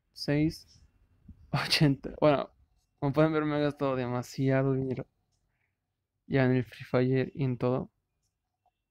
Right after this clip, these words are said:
Pero bueno, ¿qué se puede hacer? Ni modo, estaba viciado. Pero bueno, esa es una prueba de que esto en verdad sí funciona, sí te pagan.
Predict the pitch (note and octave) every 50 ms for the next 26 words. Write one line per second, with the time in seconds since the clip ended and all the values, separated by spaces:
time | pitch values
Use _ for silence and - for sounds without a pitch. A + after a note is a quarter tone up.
0 | _ _ _ _ _ _ _ _ _ _ - G1+ - - - A1 G#1 - - _
1 | _ _ _ _ _ _ _ _ _ _ _ _ - - _ _ _ _ _ _
2 | _ _ _ _ _ _ _ _ - - - - C#3+ C3 C3 C3 C3 B2+ C3 C3
3 | - - C#3 B2 - - C3 B2 B2+ B2+ - - F#3 - - - - - D3+ C#3
4 | C#3 C#3 D3 E3 F3+ - - _ _ _ - - - - C#3+ C#3+ C#3 C#3 C3 -
5 | - - - B2 C3 C#3+ - - _ _ - _ _ _ _ _ _ _ _ -
6 | _ _ _ _ _ _ _ _ _ _ _ _ _ _ _ - D3 D3 C#3+ C3
7 | C3 B2+ - - - D#3+ - - C#3+ C#3 C#3 C3 B2+ B2+ B2 B2 B2 - - -
8 | - _ _ _ _ - - _ - _ _ _ - - - - _ - - D3
9 | D3 D3+ D3+ D3+ D3 - C#3+ C#3 C3+ C3 - - - - - D3+ C#3+ C#3 C3 C3
10 | B2 B2 A#2 - - - C3+ B2+ A#2+ B2+ B2+ B2+ - - _ _ _ _ _ _
11 | _ _ - C3 - - - B2+ B2 B2+ B2+ -